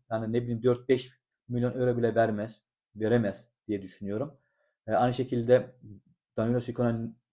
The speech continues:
kiralaması gerektiğini düşünüyorum, gitmesi gerektiğini düşünüyorum.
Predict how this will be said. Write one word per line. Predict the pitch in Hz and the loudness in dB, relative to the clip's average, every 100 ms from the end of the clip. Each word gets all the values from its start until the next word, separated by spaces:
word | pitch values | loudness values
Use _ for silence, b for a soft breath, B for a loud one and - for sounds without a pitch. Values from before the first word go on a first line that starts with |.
| _ | _
kiralaması | 110 113 113 113 120 104 | 2 2 2 -4 -6 -4
gerektiğini | 107 107 110 110 101 | -2 -2 -4 -6 -6
düşünüyorum, | 98 107 110 | -10 -8 -6
gitmesi | 107 - 113 120 | -6 -6 -6 0
gerektiğini | 113 113 107 | -2 -2 -8
düşünüyorum. | 95 - 101 123 | -8 -10 -10 -10